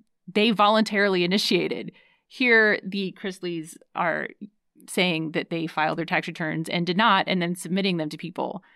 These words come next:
They sent tax returns for two thousand and thirteen and two thousand fourteen to a bank during a loan application process.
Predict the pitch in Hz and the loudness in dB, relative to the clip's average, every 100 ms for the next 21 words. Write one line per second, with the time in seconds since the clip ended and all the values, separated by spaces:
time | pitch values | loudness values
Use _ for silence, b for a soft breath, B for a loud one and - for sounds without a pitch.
0 | B - 175 180 175 170 175 170 - - | B -6 0 4 4 2 0 -2 -4 -8
1 | _ - - 214 202 - - 175 - 208 | _ -18 0 2 2 -4 -4 -2 -2 0
2 | 220 190 185 - 160 220 180 175 165 165 | 0 0 -2 -4 -6 0 0 0 -2 -4
3 | 160 180 160 170 160 156 - 196 185 196 | -4 -4 -4 -2 -2 -4 -2 -2 -2 -4
4 | 170 170 165 165 160 165 156 156 170 165 | -2 -4 -2 -2 -2 -6 -6 -4 -4 -4
5 | - - 160 175 247 226 214 190 180 185 | -6 -8 -6 -4 -2 -2 0 0 0 0
6 | 175 175 | 2 0